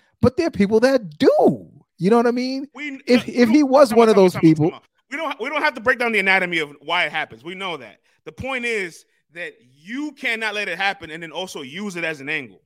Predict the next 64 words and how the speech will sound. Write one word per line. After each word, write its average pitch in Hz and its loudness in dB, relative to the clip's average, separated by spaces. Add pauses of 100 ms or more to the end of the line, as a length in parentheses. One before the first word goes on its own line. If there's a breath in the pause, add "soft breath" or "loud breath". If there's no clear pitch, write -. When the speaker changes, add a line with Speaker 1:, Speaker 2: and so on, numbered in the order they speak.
(440 soft breath)
Speaker 1:
No, 208 6
that 254 4
I 208 8
agree 131 6
with. 92 -8 (260)
That 226 4
I 196 4
do 160 4
agree 135 2
with. 92 -8
You 117 -6
Speaker 2:
That's 139 4
Speaker 1:
know 143 2
Speaker 2:
the 139 0
Speaker 1:
what 139 -6
I'm 139 -2
Speaker 2:
point. 147 0
Speaker 1:
saying? 165 -10 (100)
Speaker 2:
I, 202 -2
I, - 0
Speaker 1:
That 233 6
Speaker 2:
I 220 4
Speaker 1:
I 208 4
Speaker 2:
get 262 0
Speaker 1:
do 202 2
Speaker 2:
why, 247 2
Speaker 1:
agree 220 0
with, 180 4
Speaker 2:
I - -6
Speaker 1:
because 233 4
Speaker 2:
get 277 6
Speaker 1:
at 220 6
Speaker 2:
why 247 2
Speaker 1:
the 214 4
Speaker 2:
that, 226 6
Speaker 1:
end 226 2
of 202 2
the 196 6
Speaker 2:
I - 2
get, 214 4
I 233 4
Speaker 1:
day, 185 2
Speaker 2:
get 240 -2
why 226 -2
it 190 -6
happens. 135 -10
I 131 -20
get 180 -12
Speaker 1:
'cause 180 2
Speaker 2:
it. 226 6
Speaker 1:
at 220 2
the 214 6
end 233 6
of 202 4
the 185 4
day, 220 6
the 165 4
rebuttal 151 4
for 165 -2
that 135 6
is, 127 0 (100)
even 220 2
if 160 2 (180)
I'm, 151 -10